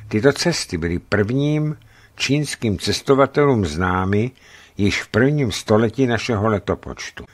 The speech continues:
Z roku tři sta devadesát devět pochází vylíčení cesty z Číny přes Tibet do Indie,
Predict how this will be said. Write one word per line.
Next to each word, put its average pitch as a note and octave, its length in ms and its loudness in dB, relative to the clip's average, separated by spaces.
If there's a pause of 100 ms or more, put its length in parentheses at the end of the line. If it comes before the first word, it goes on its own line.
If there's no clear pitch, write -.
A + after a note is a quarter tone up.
(120)
Z E2+ 100 -6
roku A2+ 240 4
tři - 200 0
sta D3+ 240 2
devadesát D3 580 2
devět G2 640 -2 (100)
pochází B2 600 -2
vylíčení A#2+ 720 0
cesty C#3 580 -2 (360)
z - 180 -10
Číny B2+ 460 0
přes - 280 -6
Tibet A#2 320 2
do E2+ 220 -2
Indie, F2 560 -2